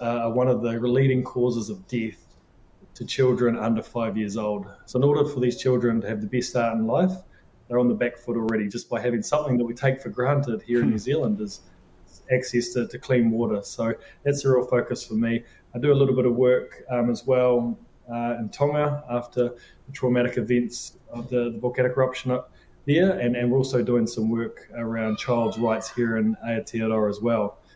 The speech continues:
Speaker 1: So that's, um, a little bit about the D C ten Fund in partnership with unicef, but I thought, you know, no better way to kick things off than with a fundraising event,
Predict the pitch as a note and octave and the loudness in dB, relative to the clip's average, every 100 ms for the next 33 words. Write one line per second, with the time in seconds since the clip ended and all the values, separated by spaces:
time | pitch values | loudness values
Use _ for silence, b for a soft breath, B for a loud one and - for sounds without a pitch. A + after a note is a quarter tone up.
0 | b b - D3 F3 - C#3+ C3+ C3 C3 | b b 2 4 4 4 4 4 2 2
1 | C#3+ C#3 B2 C3 C3 A#2 C#3 C#3 B2+ - | 4 6 6 4 2 2 2 2 0 0
2 | B2+ A#2+ C3 D#3 F3 C3+ C3 B2+ C#3 B2 | 0 2 2 4 4 4 2 0 -2 -2
3 | B2 C3 B2+ B2 C#3+ E3 - B2 - C3 | -4 -2 -2 -2 -4 -4 0 0 2 2
4 | B2+ - B B _ _ _ _ _ B2 | 2 -2 B B _ _ _ _ _ -4
5 | B2 C3 C3 - C3+ C3+ C3+ C3+ B2 - | 0 0 0 -6 -2 2 4 2 0 -4
6 | C3 B2+ A#2+ B2+ B2 A#2+ A#2+ - - D3 | 0 2 2 2 2 0 -2 -12 -6 -6
7 | - B2+ A#2 C3+ B2 - A#2+ A#2 - C3+ | -2 0 2 2 2 0 -2 -2 0 2
8 | C#3 B2 A2+ A2+ G#2+ G#2+ A2 - - | 4 4 2 0 -2 -4 -6 -10 -20